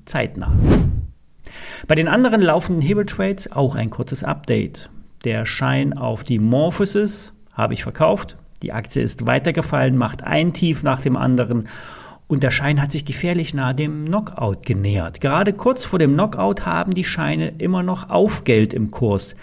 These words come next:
Das heißt, es lohnt sich, kurz vor dem K O zu verkaufen, da sonst der Emittent das Aufgeld beim Knockout einbehält. So habe ich mir noch ein paar hundert Euro gerettet.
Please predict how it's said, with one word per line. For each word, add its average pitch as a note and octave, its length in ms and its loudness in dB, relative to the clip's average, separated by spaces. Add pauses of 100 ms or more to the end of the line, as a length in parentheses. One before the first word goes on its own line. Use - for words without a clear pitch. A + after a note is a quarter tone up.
(400)
Das - 160 -4
heißt, C3 180 0
es C#3 200 -2
lohnt F#3 400 4
sich, - 340 -2
kurz G#3+ 340 0
vor G3+ 240 0
dem D3 220 2
K C3+ 260 -2
O D3+ 220 2
zu D3+ 160 -4
verkaufen, D#3+ 840 -2
da A2 120 -2
sonst C3 300 -2
der - 80 2
Emittent D3 540 4
das A#2 120 0
Aufgeld C3 720 0
beim A#2 220 -2
Knockout A#2+ 560 -4
einbehält. C#3+ 640 -2 (160)
So - 100 -8
habe G#2 140 -4
ich - 80 -6
mir B2+ 100 0
noch A2+ 140 -4
ein G#2 140 -4
paar A2+ 200 -2
hundert G#2 280 -2
Euro G#2 420 0 (640)
gerettet. D3 640 2